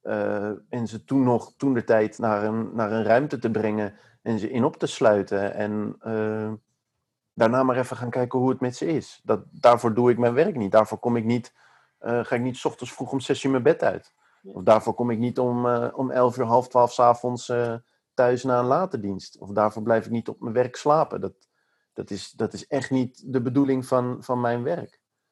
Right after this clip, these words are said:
Speaker 2: Nee,
Speaker 1: Dus
Speaker 2: het is
Speaker 1: dat
Speaker 2: ook
Speaker 1: is
Speaker 2: zo
Speaker 1: het.
Speaker 2: mooi dat je zegt van, "Wij hebben nu gewoon een andere manier gevonden waarbij we,
Speaker 1: Ja.
Speaker 2: eh, waarbij dit gewoon niet meer gebeurt." En dat,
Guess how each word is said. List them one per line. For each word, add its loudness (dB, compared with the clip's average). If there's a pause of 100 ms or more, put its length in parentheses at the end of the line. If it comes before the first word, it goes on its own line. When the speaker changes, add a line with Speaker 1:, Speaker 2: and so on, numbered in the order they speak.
(360)
Speaker 2:
Nee, -8
Speaker 1:
Dus -2
Speaker 2:
het 0
is 6
Speaker 1:
dat 4
Speaker 2:
ook -4
Speaker 1:
is -6
Speaker 2:
zo 0
Speaker 1:
het. -2
Speaker 2:
mooi 2
dat -2
je -8
zegt -6
van, -12
"Wij -2
hebben -4
nu -4
gewoon -6
een -10
andere -4
manier -4
gevonden -14
waarbij -4
we, -8 (220)
Speaker 1:
Ja. -4 (300)
Speaker 2:
eh, -8
waarbij 0
dit -2
gewoon -4
niet -2
meer -4
gebeurt." -4
En -8
dat, -6